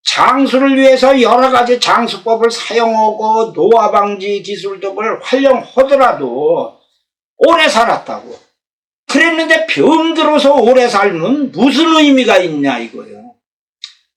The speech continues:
그 나중에 얘기는 장수인이라고 그래서 장수가 기뻐할 것만은 아니다. 한마디로 얘기해서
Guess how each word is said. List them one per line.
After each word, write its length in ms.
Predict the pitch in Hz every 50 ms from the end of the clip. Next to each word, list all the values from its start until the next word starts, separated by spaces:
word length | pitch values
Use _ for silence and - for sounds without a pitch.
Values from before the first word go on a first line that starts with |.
| _ -
그 80 | -
나중에 680 | - 311 285 262 269 277 277 277 277 285 285 285 277 269
얘기는 880 | 247 247 226 233 247 262 262 214 247 247 254 262 254 240 185 143 - - _ _ _ _
장수인이라고 1080 | - - - 240 277 302 311 311 254 233 302 302 285 285 277 277 277 269 262 262 247 226
그래서 400 | 247 247 247 240 226 233 262 269
장수가 920 | - - 156 180 202 214 208 208 160 160 165 165 156 151 151 180 220 226 -
기뻐할 580 | - 170 165 160 185 208 190 190 180 175 -
것만은 580 | - 160 151 147 147 143 160 208 226 226 - - - _ _ _ - 135 180 220
아니다. 720 | 233 190 - - 254 240 - 113 131 139 - - - - - _ - _ _ -
한마디로 560 | - 247 247 240 240 233 226 226 220 208 214
얘기해서 380 | 214 202 196 196 190 - 160